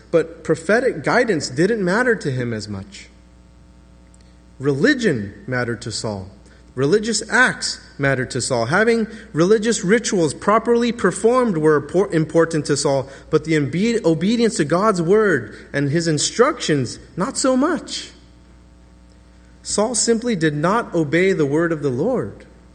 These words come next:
And so we see where rebellion leads, no matter how much we try to reason to ourselves that what we're doing is right.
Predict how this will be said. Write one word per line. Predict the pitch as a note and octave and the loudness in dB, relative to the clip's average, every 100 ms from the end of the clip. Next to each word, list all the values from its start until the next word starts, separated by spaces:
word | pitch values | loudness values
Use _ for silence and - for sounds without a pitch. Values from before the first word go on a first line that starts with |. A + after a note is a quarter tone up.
| - - - - - - - - - - - - | -20 -20 -20 -20 -20 -20 -20 -20 -20 -20 -16 -8
And | C#3+ | -2
so | F3 | 0
we | F#3 | 0
see | F#3 A3+ A#3 | -2 -2 0
where | G#3 F#3+ F3+ | 2 4 2
rebellion | D#3 C#3+ F3 G3 G3 F#3 E3 | 0 2 2 2 2 2 0
leads, | G#3+ G#3+ D#3 | 0 -2 -4
no | D3+ | -2
matter | D3+ E3 E3+ | 0 2 2
how | C#3+ E3 | 0 2
much | F3 - | 0 0
we | D3 | -4
try | - E3+ | 0 2
to | D3+ | 2
reason | C#3 G3 F3+ | 0 0 0
to | D3+ | 0
ourselves | C#3+ C#3 C#3 D3 D#3 | 0 0 0 0 0
that | C#3 B2 | 0 0
what | C#3+ | -2
we're | D3+ D3+ | 0 0
doing | D3 E3 | 2 0
is | D#3 B2 | 0 0
right. | C#3 C#4+ - | 0 0 -4